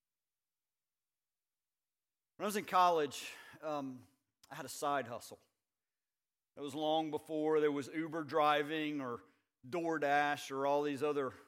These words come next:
ways that we can get a side hustle. Back then, my side hustle was working at a little orchard outside of Auburn, Alabama. It was a,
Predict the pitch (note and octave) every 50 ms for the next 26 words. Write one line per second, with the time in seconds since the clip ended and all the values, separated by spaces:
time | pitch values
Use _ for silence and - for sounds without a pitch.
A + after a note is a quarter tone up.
0 | _ _ _ - C3 C3 C3 C3 C3 C3 A#2+ G#2+ C3 A#2 A2+ B2+ B2 - C3 B2
1 | A#2 B2 A#2+ A2+ G#2 - B2 A#2+ A#2 A2+ G#2 G#2 A2 A2 - - A#2+ A#2 A2+ -
2 | _ _ _ _ _ _ _ _ - B2+ D3 D3+ D#3 C#3 C#3 C#3 E3+ E3+ D#3+ D#3
3 | D#3 D3+ D3 C3 - - D#3+ D#3 D#3+ D#3+ D3 C3+ C#3+ C#3 C3 - D3+ C#3+ C3+ C3
4 | C3 B2 A#2 C3+ D3 D3 D3+ D3 - D3 C#3 C3+ C3 B2+ B2+ B2+ C3 C3 C3 B2
5 | - _ _ _ _ _ _ _ _ _ - F#3 F#3+ G#3 G3 - - D#3 D3+ D3
6 | C3+ - D#3+ D3+ D#3 D#3+ - - - D#3 D3 D3 D3 C#3+ C#3 C#3 B2+ - - -
7 | _ _ _ _ _ _ _ _ A#2 C3 C#3 C3+ C3+ C3+ C3+ C3+ C3 B2 B2+ B2+
8 | B2+ A#2+ G#2+ G2 - _ _ _ _ _ _ _ _ _ _ _ _ _ _ _
9 | _ _ _ _ _ _ _ _ _ _ _ _ _ _ _ _ _ _ _ _
10 | _ _ _ _ _ G#2+ A#2+ A#2